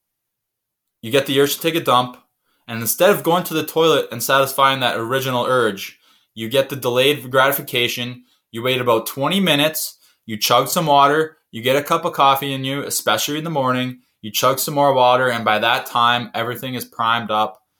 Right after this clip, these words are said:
and ready to go. And the reason I'm telling you this is because it's not easy to remember. Last night,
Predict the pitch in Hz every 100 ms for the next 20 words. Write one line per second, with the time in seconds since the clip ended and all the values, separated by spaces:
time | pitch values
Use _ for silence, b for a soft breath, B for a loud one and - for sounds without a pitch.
0 | _ _ _ _ - 107 104 104 107 104
1 | 98 92 80 - _ _ _ _ _ _
2 | _ _ _ _ - 117 123 160 190 180
3 | 160 147 131 151 147 117 101 101 107 98
4 | 110 117 107 107 127 143 - 127 127 120
5 | 113 95 95 107 95 - _ _ _ _
6 | _ _ _ _ _ 120 123 123 131 123
7 | 110